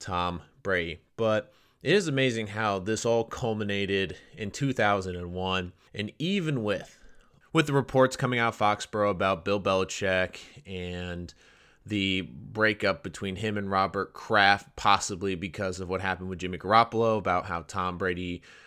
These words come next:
reportedly wanted Garoppolo shipped out of town. Uh, Belichick wanted to keep Garoppolo, but Kraft sided with Brady and told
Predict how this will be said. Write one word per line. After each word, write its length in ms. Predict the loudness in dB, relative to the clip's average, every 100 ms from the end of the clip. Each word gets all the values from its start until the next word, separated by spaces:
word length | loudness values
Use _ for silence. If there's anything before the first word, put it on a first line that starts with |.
| -12
reportedly 540 | -10 2 4 4 2 -2
wanted 540 | 0 0 0 -2 -4
Garoppolo 460 | 0 2 2 -2 -4
shipped 240 | -6 -2
out 140 | -2
of 60 | -2
town. 600 | -2 2 2 2 0 -2 -8 -20 _ _ -20 -20 -12
Uh, 340 | -4 -2 -2 0
Belichick 520 | 2 2 0 -2 -2
wanted 300 | -2 -2 -2
to 80 | -2
keep 260 | 0 0
Garoppolo, 720 | 4 6 4 2 2 4 4
but 440 | 2 2 2 -2 -14
Kraft 380 | -2 2 2 2
sided 240 | -2 -2
with 120 | 0
Brady 380 | 4 4 4 2
and 140 | -2 -6
told 680 | -4 0 2 0 -2 -6